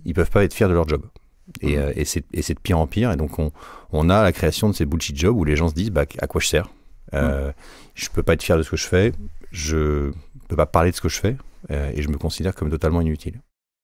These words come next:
Speaker 2: Mais c'est vrai que, enfin, je pense que c'est, c'est, c'est une erreur un peu des, des, de la fin du vingtième siècle. On était vraiment dans une société très performative et du coup, on a considéré, euh, que pour performer, il fallait, euh, vraiment, euh,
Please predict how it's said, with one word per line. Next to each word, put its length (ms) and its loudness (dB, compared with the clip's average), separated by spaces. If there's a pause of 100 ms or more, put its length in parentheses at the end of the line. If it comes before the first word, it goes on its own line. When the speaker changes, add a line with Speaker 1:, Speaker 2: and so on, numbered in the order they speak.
(360)
Speaker 2:
Mais 60 2
c'est 100 4
vrai 140 6
que, 260 6 (680)
enfin, 160 0
je 80 -2
pense 160 2
que 60 4
c'est, 540 4
c'est, 300 -6
c'est 240 -4
une 80 4
erreur 380 6
un 360 4
peu 180 2
des, 320 2
des, 340 -8 (1300)
de 80 0
la 100 4
fin 160 4
du 80 6
vingtième 320 4
siècle. 340 4
On 60 4
était 160 0
vraiment 240 4
dans 60 6
une 60 2
société 280 -2
très 180 0
performative 800 2
et 60 4
du 140 -4
coup, 140 -2
on 120 2
a 60 0
considéré, 580 -2
euh, 220 -2 (600)
que 340 2
pour 220 2
performer, 580 6
il 80 4
fallait, 340 2
euh, 200 0
vraiment, 480 0
euh, 40 -2